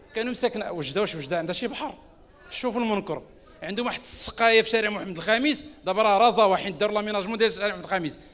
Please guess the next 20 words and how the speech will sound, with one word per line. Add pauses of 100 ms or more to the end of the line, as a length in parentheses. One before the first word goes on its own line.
(180)
كانوا
يقولوا
جدة
حنا
غاديين
للبحر، (100)
فين
جا
البحر
راه
جا-، (320)
غاديين
للبحر
حدا
التنقراف. (880)
السلامة
ديالك، (380)
دابا
هذا
وجدي.